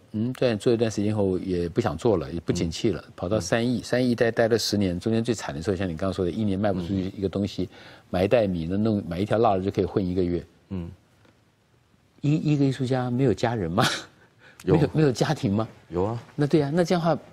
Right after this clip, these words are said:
Speaker 1: 我，我的意思说，那在那段很长的一个过程里面，在你追寻自己艺术之路的过程里面，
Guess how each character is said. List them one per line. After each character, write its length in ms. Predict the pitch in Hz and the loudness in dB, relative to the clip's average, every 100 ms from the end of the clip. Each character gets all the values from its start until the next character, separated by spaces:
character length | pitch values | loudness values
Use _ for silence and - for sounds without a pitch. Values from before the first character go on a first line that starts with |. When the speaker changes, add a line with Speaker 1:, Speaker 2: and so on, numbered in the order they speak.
| - | -8
Speaker 1:
我， 100 | 127 131 | -4 2
我 100 | 123 | 4
的 80 | 127 | 4
意 40 | |
思 80 | 147 | 4
说， 100 | 160 | 2
那 100 | 156 | 2
在 120 | 170 170 | 2 2
那 200 | 165 156 | 4 4
段 120 | 147 | 2
很 140 | 101 | 0
长 180 | 92 110 | -2 0
的 80 | 147 | 2
一 60 | |
个 60 | 131 | 2
过 160 | 143 127 | 2 2
程 120 | 107 | 2
里 40 | |
面， 200 | 101 95 | 2 0
在 120 | 95 | 2
你 160 | 151 101 | 2 2
追 180 | 117 143 | 2 2
寻 180 | 117 117 | 2 -2
自 120 | 123 | -2
己 60 | |
艺 140 | 104 139 | 0 0
术 180 | 120 123 | -2 -4
之 120 | - | -2
路 160 | 139 131 | 0 2
的 60 | |
过 180 | 101 117 | 4 2
程 160 | 101 95 | 0 -2
里 60 | |
面， 160 | 90 | -2